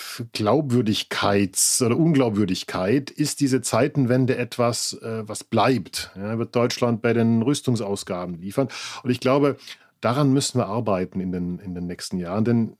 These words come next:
wenn man alles zusammennimmt, gibt es, glaube ich, eine zentrale Herausforderung. Äh, trauen wir einander über den Weg? Vertraut uns Polen? Ja, also Polen weiß, wie wichtig Deutschland ist.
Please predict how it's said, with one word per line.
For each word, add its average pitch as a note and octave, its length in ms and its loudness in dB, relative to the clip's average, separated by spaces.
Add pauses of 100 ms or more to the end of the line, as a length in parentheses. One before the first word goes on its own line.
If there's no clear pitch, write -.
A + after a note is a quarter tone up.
(120)
wenn A2 260 -10
man A2 140 0
alles C#3+ 240 0
zusammennimmt, C3 580 2
gibt - 160 -8
es, A2+ 100 -8
glaube A#2 240 0
ich, A#2 60 0
eine G#2+ 220 0
zentrale G#2+ 540 0
Herausforderung. F2 1080 -4 (720)
Äh, G#2 220 -14 (120)
trauen C3 380 2
wir B2+ 160 2
einander A2 380 4
über G2+ 220 0
den F2 220 -2
Weg? F2 380 -6 (140)
Vertraut A2 640 -2
uns A#2 420 0 (180)
Polen? A2 520 0 (300)
Ja, G#2+ 200 -6
also G2+ 140 -4
Polen A#2+ 340 0
weiß, G#2 300 0
wie G2 120 -2
wichtig B2 360 -4
Deutschland G2 640 -6 (260)
ist. - 380 -2